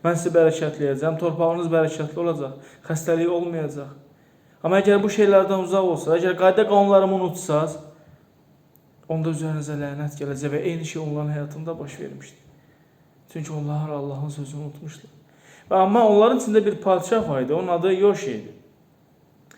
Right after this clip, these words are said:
Yoşiya səkkiz yaşında hakimiyyətə gəlir, padşah seçilir. Və yazılıb Yoşiya üçün ki, o babası Davud kimi idi.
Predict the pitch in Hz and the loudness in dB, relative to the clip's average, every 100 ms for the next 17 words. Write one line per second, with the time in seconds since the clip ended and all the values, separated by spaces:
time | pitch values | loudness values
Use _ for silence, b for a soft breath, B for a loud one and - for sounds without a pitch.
0 | b b b b _ 175 185 196 190 185 | b b b b _ 0 2 4 4 2
1 | - 180 160 - 208 180 160 170 165 147 | -2 -4 -4 -2 0 0 -2 -4 -4 -4
2 | 156 139 143 131 110 110 - - 139 - | -6 -6 -4 -6 -6 -10 -12 -6 -6 -4
3 | 151 - 117 - 139 - b b b - | -8 -8 -14 -16 -20 -20 b b b 2
4 | 156 165 175 202 190 170 175 165 160 151 | 6 6 4 2 2 0 -2 -4 -4 -6
5 | 147 156 151 - 147 151 147 143 135 131 | -6 -6 -6 -4 0 2 2 0 -2 -4
6 | 131 131 127 120 120 120 - 113 104 | -6 -6 -6 -6 -8 -14 -16 -16 -16